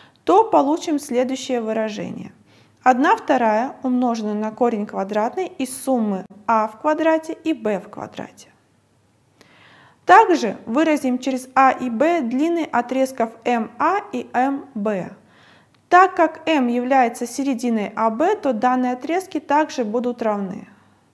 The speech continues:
Также после вынесения множителя одна четвертая из-под знака корня получаем выражение одна вторая умноженное на корень квадратный из суммы А в квадрате и Б в квадрате.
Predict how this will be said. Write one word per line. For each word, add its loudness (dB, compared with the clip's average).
Также 4
после -2
вынесения -2
множителя -2
одна -4
четвертая -6
из-под -6
знака -6
корня -6
получаем 0
выражение -2
одна 4
вторая 0
умноженное -2
на -4
корень 0
квадратный 0
из -8
суммы -2
А 2
в -14
квадрате -2
и -4
Б -2
в -14
квадрате. -12